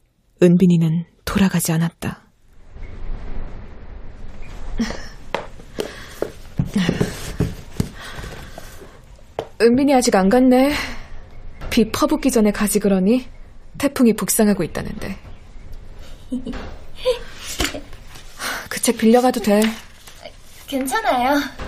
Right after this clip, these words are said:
Speaker 1: 은빈이 쟤는 왜 안 가는 거야?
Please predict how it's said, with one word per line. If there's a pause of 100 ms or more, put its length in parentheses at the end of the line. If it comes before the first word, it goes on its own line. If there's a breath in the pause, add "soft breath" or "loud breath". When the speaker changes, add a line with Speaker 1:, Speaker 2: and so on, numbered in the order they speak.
(3500 loud breath)
Speaker 1:
은빈이
쟤는
왜
안
가는
거야?